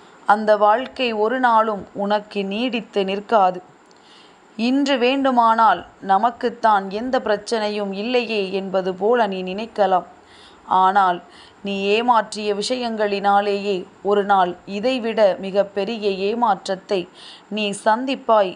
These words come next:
என்பதனை மறந்து விடாதே. நம் முன்னால் ஒரு ஏமாந்தவன் கிடைத்து விட்டான் என்பதற்காக,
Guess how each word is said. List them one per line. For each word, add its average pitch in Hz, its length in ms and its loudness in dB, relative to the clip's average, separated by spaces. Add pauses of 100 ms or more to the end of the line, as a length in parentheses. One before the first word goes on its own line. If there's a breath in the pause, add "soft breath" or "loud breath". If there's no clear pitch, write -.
(120)
என்பதனை 185 560 0
மறந்து 214 440 -4
விடாதே. 180 480 0 (1120 loud breath)
நம் 202 260 4
முன்னால் 202 480 2 (560 loud breath)
ஒரு 220 220 4 (120)
ஏமாந்தவன் 233 720 2
கிடைத்து 262 480 0
விட்டான் 214 460 2
என்பதற்காக, 202 920 0